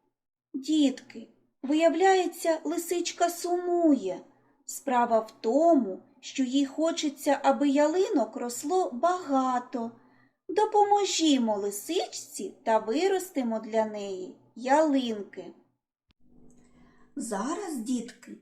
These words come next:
ми будуватимемо ялинки ось таких фігур трикутників. Почнімо викладати ялинку знизу.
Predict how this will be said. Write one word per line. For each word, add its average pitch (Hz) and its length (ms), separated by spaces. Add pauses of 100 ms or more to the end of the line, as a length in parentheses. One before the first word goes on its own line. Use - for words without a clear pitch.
(240)
ми 233 180
будуватимемо 208 1300
ялинки 214 920
ось 240 320
таких 240 760
фігур 220 480
трикутників. 196 960 (640)
Почнімо 370 580
викладати 214 720
ялинку 208 680
знизу. 277 840